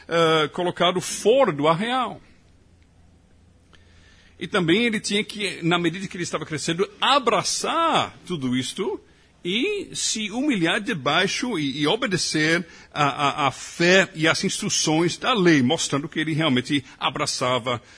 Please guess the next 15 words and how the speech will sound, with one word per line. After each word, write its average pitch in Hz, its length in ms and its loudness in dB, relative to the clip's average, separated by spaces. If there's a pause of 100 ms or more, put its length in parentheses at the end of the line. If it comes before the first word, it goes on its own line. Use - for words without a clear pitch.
(120)
eh, 113 280 -6 (100)
a, - 320 -4
a 123 40 4
aliança 123 420 0
com 190 140 -6
Deus, 180 520 0
ele 165 400 -2
mesmo. 143 460 0 (540)
E 453 80 -6
no 392 60 0
Novo 233 260 4
Testamento 175 400 -2
a - 20 -8
mesma 196 200 -6
coisa. - 400 -6